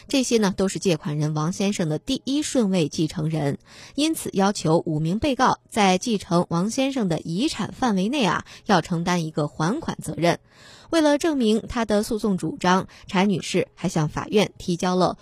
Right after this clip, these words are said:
五笔款项的银行转账凭证。二零一七年九月份，在案件审理过程当中，双方的当事人是自愿达成了调解协议，约定五名被告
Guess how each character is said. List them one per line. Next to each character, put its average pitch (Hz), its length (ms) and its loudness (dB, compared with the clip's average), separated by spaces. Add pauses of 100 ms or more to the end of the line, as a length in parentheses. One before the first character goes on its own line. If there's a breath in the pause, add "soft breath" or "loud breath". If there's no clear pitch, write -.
五 220 240 0
笔 180 220 0
款 147 260 -6
项 165 240 0
的 - 160 -6
银 175 240 -2
行 175 280 -2
转 156 260 -8
账 170 180 0
凭 156 240 -6
证。 180 220 0 (600 loud breath)
二 302 120 2
零 302 160 0
一 320 60 -4
七 320 160 -4
年 294 180 -2
九 180 160 2
月 208 140 0
份， 226 220 0 (120)
在 247 160 2
案 262 280 -2
件 247 200 0
审 220 200 -2
理 190 100 0
过 180 160 -2
程 196 160 -4
当 233 180 -4
中， 269 220 2 (200 loud breath)
双 294 240 -2
方 302 220 -4
的 214 140 0
当 240 180 -2
事 240 160 -4
人 175 220 0
是 214 100 -2
自 233 180 -4
愿 175 200 0
达 170 180 -6
成 175 160 -4
了 165 80 0
调 165 240 -4
解 160 180 -4
协 151 280 -2
议， 190 260 -2 (220 loud breath)
约 254 160 4
定 262 260 0
五 170 160 0
名 170 200 -2
被 262 180 2
告 220 260 4